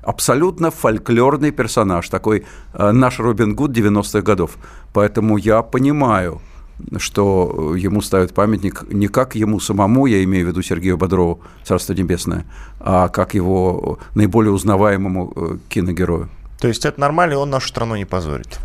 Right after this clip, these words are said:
Speaker 2: Именно
Speaker 1: Э,
Speaker 2: киногерой, я имею в виду.
Speaker 1: Нет, но он, он не позорит, он яркий.
Speaker 2: Хорошо, ладно, теперь, э, к другим темам, международным, что называется. Тут, э, наконец-то в Каталонии определились, они всё-таки хотят и настойчиво хотят отделиться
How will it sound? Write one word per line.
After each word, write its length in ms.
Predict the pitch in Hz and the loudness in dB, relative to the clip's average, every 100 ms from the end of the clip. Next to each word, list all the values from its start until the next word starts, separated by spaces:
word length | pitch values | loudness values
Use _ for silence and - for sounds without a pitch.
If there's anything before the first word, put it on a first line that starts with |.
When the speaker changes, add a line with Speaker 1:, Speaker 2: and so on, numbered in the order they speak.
| - | -6
Speaker 2:
Именно 200 | 123 113 | 0 2
Speaker 1:
Э, 40 | - | 2
Speaker 2:
киногерой, 480 | - 127 131 143 98 | 0 -2 0 0 0
я 100 | 85 | -4
имею 200 | 76 67 | -8 -12
в 40 | |
виду. 120 | 65 - - | -14 -18 -16
Speaker 1:
Нет, 640 | - 151 180 160 90 - | 2 4 6 4 0 -6
но 200 | 123 139 | -2 2
он, 140 | 143 143 | 2 2
он 300 | 143 139 135 | 2 2 0
не 100 | 147 | 0
позорит, 460 | 151 156 135 90 | 0 0 -2 -2
он 80 | 123 | -2
яркий. 440 | 127 92 78 - - - - - - - | -2 -2 -4 -12 -16 -16 -14 -12 -12 -12
Speaker 2:
Хорошо, 420 | - 160 190 - 151 | -4 -2 0 0 2
ладно, 260 | 156 110 | 2 0
теперь, 280 | 95 - 151 - | -8 -4 -4 -2
э, 320 | 113 104 104 | 0 2 2
к 40 | 98 | 0
другим 360 | 117 131 123 | -2 -2 -2
темам, 380 | 98 - 156 110 95 | -4 -4 -2 -2 -2
международным, 800 | 107 107 107 113 117 107 71 67 | -2 -2 -2 0 0 -2 -4 -12
что 180 | - 85 | -12 -10
называется. 580 | 78 85 78 - - - - | -8 -6 2 4 2 -2 -2
Тут, 340 | 127 127 - | -4 -4 -6
э, 440 | - 95 98 95 90 | 0 2 4 2 0
наконец-то 800 | 107 113 123 120 147 139 - - | -2 -2 -2 0 0 -2 -6 -10
в 60 | |
Каталонии 460 | - 113 113 101 80 | -4 0 2 2 0
определились, 600 | 78 98 110 143 135 - | -2 -2 0 2 0 -2
они 160 | 98 107 | -6 -6
всё-таки 440 | - 113 - 104 | -6 -6 -6 -10
хотят 580 | - 104 - 151 160 - | -4 -4 2 2 2 -2
и 80 | 107 | -10
настойчиво 720 | 120 120 - 135 104 - 64 | -8 -8 -2 0 0 -4 -16
хотят 400 | - 85 139 143 | -14 -4 -4 -2
отделиться 640 | 76 76 82 104 - 85 | -8 -6 -4 -4 -4 -6